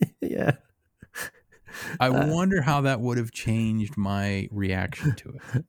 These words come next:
Speaker 1: <laughs> I, I, I think not at
Speaker 2: Like,
Speaker 1: all, because it's so clearly not the case <laughs> that I
Speaker 2: it's so
Speaker 1: think
Speaker 2: clearly not the case, but it's almost, like, Pavlovian, right? Like, you put that,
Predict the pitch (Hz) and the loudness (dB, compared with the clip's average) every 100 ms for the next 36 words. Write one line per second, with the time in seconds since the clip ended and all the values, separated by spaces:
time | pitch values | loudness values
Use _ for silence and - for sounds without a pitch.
0 | - - 151 147 - 170 156 156 165 160 | -10 -4 0 0 2 2 6 4 4 4
1 | 135 127 123 113 107 101 110 127 110 120 | 4 6 6 6 4 4 4 4 2 2
2 | - 143 131 - 131 120 110 107 101 104 | 4 4 4 4 6 6 6 4 2 0
3 | 98 - 95 113 101 98 - 151 202 - | 0 -4 -2 0 4 4 6 6 6 8
4 | - 143 196 135 - 233 254 208 202 196 | 8 8 4 4 4 0 2 4 4 4
5 | 180 160 - 202 175 - - 160 - 165 | 2 -2 2 2 2 -2 0 0 4 2
6 | 170 175 165 156 139 131 - 139 127 131 | 4 2 4 2 0 0 2 2 4 6
7 | 160 147 104 101 110 127 131 123 127 120 | 6 6 4 4 2 2 2 2 0 2
8 | 156 160 139 127 - | 2 4 2 2 0